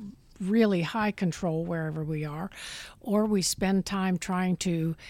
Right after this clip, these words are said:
um, uh, get affirmation and approval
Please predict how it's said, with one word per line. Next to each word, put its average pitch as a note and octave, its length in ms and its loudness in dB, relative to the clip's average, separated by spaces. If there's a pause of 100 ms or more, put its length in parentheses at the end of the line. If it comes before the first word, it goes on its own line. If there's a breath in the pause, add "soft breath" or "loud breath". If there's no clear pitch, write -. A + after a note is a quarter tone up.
(200 loud breath)
um, E3+ 500 -4 (680 loud breath)
uh, D#3+ 320 -4 (340)
get G3+ 240 0
affirmation F#3+ 760 2
and D#3+ 160 2
approval A3 680 2